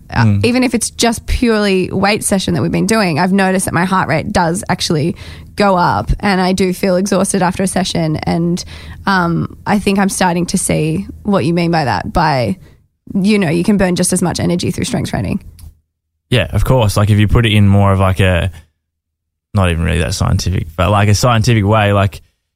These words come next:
Speaker 2: if you're in the gym doing, for example, squats or a deadlift or lunges, like, you're using a lot of muscle groups to do those exercises. So your body
Speaker 1: Mm.
Speaker 2: has to provide oxygen and energy to the working muscles. So
Speaker 1: Mm.
Speaker 2: that burns energy.
Speaker 1: Mm.
Speaker 2: So, and,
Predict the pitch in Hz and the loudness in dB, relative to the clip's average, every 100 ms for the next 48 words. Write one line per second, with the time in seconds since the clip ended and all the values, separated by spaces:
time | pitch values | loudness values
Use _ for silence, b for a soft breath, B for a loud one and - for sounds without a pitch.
0 | - 110 127 127 110 95 107 101 104 101 | -2 2 4 4 2 2 2 4 4 2
1 | 95 104 95 95 92 90 - 101 82 - | 2 0 2 2 0 -2 0 0 0 0
2 | 95 92 90 101 98 95 98 90 95 101 | 2 2 2 2 2 0 2 2 2 2
3 | 92 90 95 - 98 107 120 104 98 101 | 2 2 0 2 2 4 4 4 4 2
4 | 95 92 95 95 92 82 101 101 92 92 | 2 0 0 0 0 0 0 2 2 2
5 | 90 - - 90 90 - 101 98 107 107 | 0 -2 0 0 0 0 0 2 2 2
6 | 98 98 - 98 92 90 87 80 - 92 | 2 0 -2 0 2 2 2 0 0 0
7 | 90 90 101 - 78 90 95 92 101 92 | 2 0 -2 -2 0 2 2 0 0 2
8 | 87 80 95 87 87 - 90 95 90 98 | 2 2 2 2 0 -2 -2 0 0 0
9 | 101 - - 101 - 101 92 90 87 87 | -4 -10 -4 -2 0 0 2 0 0 -2
10 | - - - 220 190 202 - - - - | -4 -8 -4 -2 0 -2 -6 -6 0 2
11 | 135 - B B - 104 101 90 | 2 -2 B B -4 0 2 0